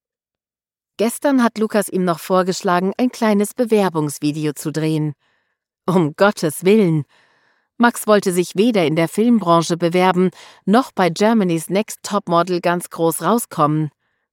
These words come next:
Er hat sich spaßeshalber mal ein paar bei YouTube hochgeladene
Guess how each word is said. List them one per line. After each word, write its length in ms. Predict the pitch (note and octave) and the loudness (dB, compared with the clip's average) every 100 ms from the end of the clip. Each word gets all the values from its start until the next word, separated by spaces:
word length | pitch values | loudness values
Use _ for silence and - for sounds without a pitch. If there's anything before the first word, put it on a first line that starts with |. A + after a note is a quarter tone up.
| _ _ _ _ _ _ _ _ _ _ _ _ | _ _ _ _ _ _ _ _ _ _ _ _
Er 180 | - A3+ | -2 0
hat 140 | D4 | 0
sich 180 | - A#3+ | -2 -4
spaßeshalber 760 | - F3 F#3+ - G3+ G3+ G3+ G#3+ | 0 0 2 0 -2 0 2 4
mal 220 | G3 F#3 | 4 2
ein 160 | E3+ F3 | 2 -2
paar 240 | E3+ F#3 | -2 -2
bei 140 | F3 E3+ | 0 -2
YouTube 520 | E3+ G3 - G3 - | -2 -6 -4 -6 -2
hochgeladene 760 | G3+ - F#3 F3+ F3+ F3+ F3+ | -4 -4 -2 0 0 2 0